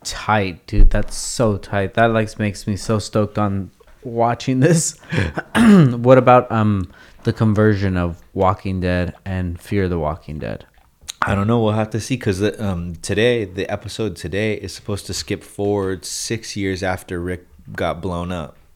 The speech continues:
Speaker 2: So after Rick, you know, for as far as they know, uh,
Speaker 1: Rick's dead.
Speaker 2: He's dead. Yeah,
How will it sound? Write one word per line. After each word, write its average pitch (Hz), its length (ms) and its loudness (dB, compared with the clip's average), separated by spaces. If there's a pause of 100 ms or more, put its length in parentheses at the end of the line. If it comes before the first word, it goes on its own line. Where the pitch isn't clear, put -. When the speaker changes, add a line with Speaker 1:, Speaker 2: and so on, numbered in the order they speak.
(260)
Speaker 2:
So 101 160 -4
after 90 300 -4
Rick, 98 160 -2 (400)
you 131 120 -2
know, 98 120 -2 (260)
for - 180 0
as 120 140 4
far 170 220 -2
as 113 160 0
they 107 160 0
know, 95 420 -4 (180)
uh, 127 40 -2
Speaker 1:
Rick's 120 320 4
dead. 95 320 2
Speaker 2:
He's 98 260 -2
dead. 90 260 -2
Yeah, 82 280 -4